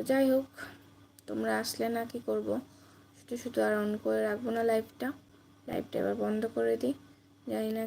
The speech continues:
কি হবে, লাইভটা থাকবে কি থাকবে না সেটাও বলতে পারছি না। যদি থাকে, তোমরা যদি কেউ দেখে থাকো পরে, তাহলে আমার চ্যানেলটাকে সাবস্ক্রাইব করে দিও আর পাশে থাকা বেল আইকনটি ক্লিক করে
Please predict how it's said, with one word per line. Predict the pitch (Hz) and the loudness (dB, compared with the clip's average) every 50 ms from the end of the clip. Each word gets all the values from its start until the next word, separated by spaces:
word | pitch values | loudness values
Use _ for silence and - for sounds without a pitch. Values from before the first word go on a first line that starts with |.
| 240 - | -4 -4
কি | 226 233 220 | -2 0 0
হবে, | 214 208 220 220 226 262 269 - - | 0 0 2 0 0 0 -2 -4 -4
লাইভটা | 262 220 220 - - 208 208 - - - - - - - - - - - - - | -2 -2 -2 -2 -4 -6 -6 -6 -10 -20 -20 -20 -20 -20 -20 -20 -20 -16 -8 -6
থাকবে | 220 208 220 - - - 226 233 - | -4 -4 -4 -4 -2 -2 -2 -2 -2
কি | - 233 233 | -4 -4 -2
থাকবে | 233 226 214 214 214 214 | -2 -2 -2 -2 -2 -2
না | 214 214 220 | -2 -2 -4
সেটাও | - 214 - 214 208 220 214 | -4 -2 -2 -2 0 0 0
বলতে | 208 214 220 220 | 0 0 0 -2
পারছি | 220 220 220 - - 240 220 | -2 -2 -4 -4 -6 -6 -6
না। | 226 247 - - - - - - - - - - 247 | -6 -6 -8 -10 -14 -20 -20 -20 -20 -12 -2 2 2
যদি | 254 247 269 269 269 | 4 4 4 2 4
থাকে, | 269 247 247 262 254 254 254 | 2 4 4 4 2 4 2
তোমরা | 240 226 226 226 | 2 2 4 4
যদি | 226 220 226 226 | 4 2 2 2
কেউ | - 240 233 226 226 | 2 2 4 4 4
দেখে | 220 220 262 254 247 | 4 4 2 2 4
থাকো | 269 262 262 262 254 269 | 2 4 4 2 4 4
পরে, | 240 233 233 254 285 320 - - - - - - - | 4 4 4 4 2 0 -4 -10 -20 -20 -20 -20 -14
তাহলে | - - 214 220 226 | -8 -6 -4 -2 -2
আমার | 226 240 240 | -2 -2 0
চ্যানেলটাকে | - 233 220 220 220 233 262 269 277 - - | 0 0 0 0 0 0 0 0 0 0 -2
সাবস্ক্রাইব | 233 220 - - - 226 226 - - | -4 -4 -4 -4 -2 -2 -2 -2 -2
করে | - 220 220 214 214 | -2 -2 0 2 2
দিও | 214 214 220 247 - - - - - - | 2 2 2 -2 -8 -16 -20 -20 -20 -16
আর | - - - | -10 -4 -2
পাশে | 214 226 226 247 233 240 | -2 0 0 0 0 0
থাকা | 240 247 240 233 | 2 2 2 4
বেল | 233 226 226 220 | 4 4 4 4
আইকনটি | 220 226 226 226 233 240 233 233 | 2 2 0 -2 0 -2 -2 0
ক্লিক | 233 233 233 - - - | 0 0 0 -2 -2 -2
করে | 240 240 247 | 0 0 2